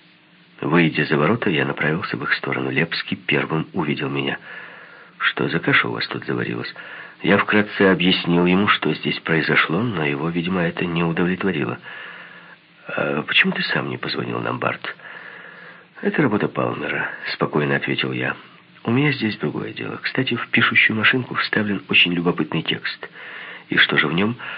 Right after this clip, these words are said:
"М, из него следует, что Хэмилл был импотентом, Том". Это сенсация, и пресса такого не упустит. Известный автор порнографических бестселлеров и вдруг импотент.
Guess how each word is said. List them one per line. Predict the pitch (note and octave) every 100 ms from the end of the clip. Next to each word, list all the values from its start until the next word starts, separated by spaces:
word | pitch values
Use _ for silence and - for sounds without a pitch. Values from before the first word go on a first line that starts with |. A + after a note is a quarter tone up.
| - - - -
"М, | G3 A3+ A3 G#3+ F3+
из | F#3 C#3
него | C3+ A#2
следует, | - G2+ F2+ F2
что | - - C#2+ C2+ A#1 - -
Хэмилл | - - D2+ C2+ C2
был | - B2+
импотентом, | B2 B2+ E3 D3 C#3 C3 B2+ -
Том". | B2 A#2+ - - - - - - - - -
Это | - G3 F3
сенсация, | D#3 - D3+ - D#2+
и | D2+
пресса | - F#2+ -
такого | - - C#2
не | C#2
упустит. | C#2 - - - -
Известный | D#2+ E2 G#2 - C#2+
автор | - - - -
порнографических | E2 D2+ - D2 - - - - - B1+
бестселлеров | C2 - - - A2+ B2 A#2+ G2+
и |
вдруг | C#2+ - -
импотент. | - - - - - - - - -